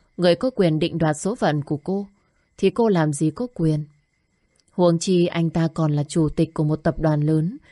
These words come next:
chuyên sản xuất và khai thác ngọc trai xuất khẩu, sở hữu trong tay hàng chuỗi khách sạn lớn nhỏ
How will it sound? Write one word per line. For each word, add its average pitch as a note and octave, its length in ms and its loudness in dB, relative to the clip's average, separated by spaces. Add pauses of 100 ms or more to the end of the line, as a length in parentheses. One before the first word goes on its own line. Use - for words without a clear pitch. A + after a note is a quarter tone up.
(240)
chuyên F3+ 220 2
sản D#3 240 -2
xuất A#3 260 -8
và D3+ 160 0
khai E3 220 -2
thác A3+ 240 -8
ngọc D3+ 200 -4
trai F#3 160 -4
xuất - 240 -12
khẩu, D3+ 280 -2 (460)
sở - 240 2
hữu F3 260 -2
trong F3 200 -2
tay E3+ 160 0
hàng D3 240 -2
chuỗi G3 200 -6
khách C4+ 200 -8
sạn D#3 220 -4
lớn D#3 280 0
nhỏ E3 280 0